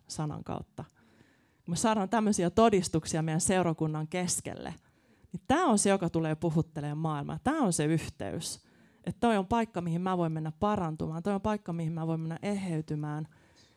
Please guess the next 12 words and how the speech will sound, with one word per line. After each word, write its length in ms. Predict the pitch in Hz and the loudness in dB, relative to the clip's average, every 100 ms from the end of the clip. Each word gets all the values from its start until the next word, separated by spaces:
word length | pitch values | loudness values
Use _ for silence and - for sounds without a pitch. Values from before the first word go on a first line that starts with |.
| _ | _
Ja 100 | 175 | -4
mua 200 | 190 196 | 0 0
ei 60 | 175 | -2
niinku 180 | 165 170 - | -4 -4 0
työnnetä 540 | 226 202 165 156 147 - | 2 2 -2 -6 -8 -4
pois 480 | - 202 170 160 - | 2 4 2 -2 -8
tai 180 | - 151 | -8 -4
mua, 260 | 160 160 - | -2 -2 -4
mua 220 | 175 160 | -4 -2
ei 60 | 160 | -4
niinku 180 | 156 160 | -6 -6
pelästytä. 680 | 185 170 156 156 - - 160 | -4 -4 -4 -8 -10 -10 -12